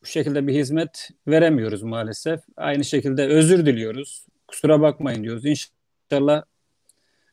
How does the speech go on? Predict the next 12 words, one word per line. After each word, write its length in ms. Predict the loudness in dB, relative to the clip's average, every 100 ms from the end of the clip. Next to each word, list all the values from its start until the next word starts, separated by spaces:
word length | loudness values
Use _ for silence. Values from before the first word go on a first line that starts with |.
| -2
düzeldiği 380 | 4 4 6 4
zaman 300 | 2 0 0
daha 320 | 0 0 -4 -8 -4
iyisini 500 | 0 0 -2 -2 0
yapacağız 540 | -2 -2 -4 -4 -4
diye 200 | -4 -6 -8 _ -8
bu 40 |
şekilde, 420 | -4 -4 -4 -6
e, 380 | -8 -8 -12 -12
süreci 440 | -4 2 2 4
yürütmeye 600 | 2 4 2 2 2 2
çalışıyoruz. 720 | 4 2 2 2 0 0 -4